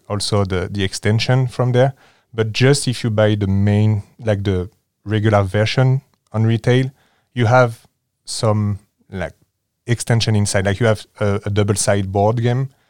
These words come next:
So you can have an easy version and you can have, like, an expert one. And just the easy version is already pretty nice.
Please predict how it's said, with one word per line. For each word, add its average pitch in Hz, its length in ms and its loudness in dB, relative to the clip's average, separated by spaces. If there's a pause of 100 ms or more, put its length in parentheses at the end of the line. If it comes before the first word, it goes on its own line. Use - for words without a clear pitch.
(220)
So - 180 -2
you 104 140 0
can 117 160 0
have 107 220 0
an 101 180 -2
easy 104 380 0
version 110 560 -2
and 104 100 -2
you 92 80 -2
can 95 160 -4
have, 92 240 -2
like, 87 160 -10
an 87 160 -6
expert 107 500 -6
one. 120 220 -2 (380)
And 104 280 -6
just 131 340 -2
the 101 260 0
easy 107 180 -4
version 101 340 -4
is 90 280 -4 (100)
already 95 300 -4
pretty 92 260 -6
nice. 90 440 -4